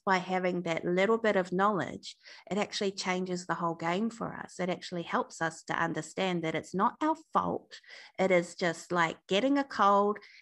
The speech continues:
our body reacts a certain way. If we, um, you know, break a leg, we, our pain comes up in a certain way. It is all our brain and our body telling us, "This is something that needs to be brought to your attention. So I'm gonna do it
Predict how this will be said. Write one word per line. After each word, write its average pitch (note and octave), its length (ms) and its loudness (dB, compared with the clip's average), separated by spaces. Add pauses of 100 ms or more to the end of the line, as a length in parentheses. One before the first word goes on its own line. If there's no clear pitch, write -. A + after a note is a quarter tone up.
our E3+ 100 4
body F3+ 380 4
reacts E3+ 440 -4
a F#3+ 60 -4
certain E3 480 -4
way. E3 360 -4 (280)
If D#3+ 200 -6
we, E3 440 -2
um, D#3 420 0 (160)
you G3+ 140 0
know, D#3 140 0
break G3 340 0
a G3+ 40 0
leg, G3+ 380 0
we, E3 320 -4
our D3+ 140 2
pain F#3+ 400 2
comes E3 340 -4
up D3+ 200 -2
in E3 80 -2
a D#3 60 -4
certain D#3+ 440 -8
way. D#3+ 280 -6
It E3+ 120 -4
is E3 160 -4 (100)
all A3+ 460 4
our E3+ 260 0
brain E3+ 460 0
and D#3+ 180 -6
our D#3+ 220 -6
body E3 420 0
telling F3+ 420 0
us, - 340 -10 (320)
"This G#3 160 -2
is A#3 100 -2
something G3 460 0
that E3+ 240 -2
needs F3 300 -4
to F#3+ 100 -6
be G#3+ 160 -2
brought G3 260 0
to - 140 -8
your G#3+ 100 -2
attention. G3 720 -4 (240)
So - 120 -2
I'm F3+ 120 2
gonna E3+ 200 0
do G3 280 2
it G#3+ 120 0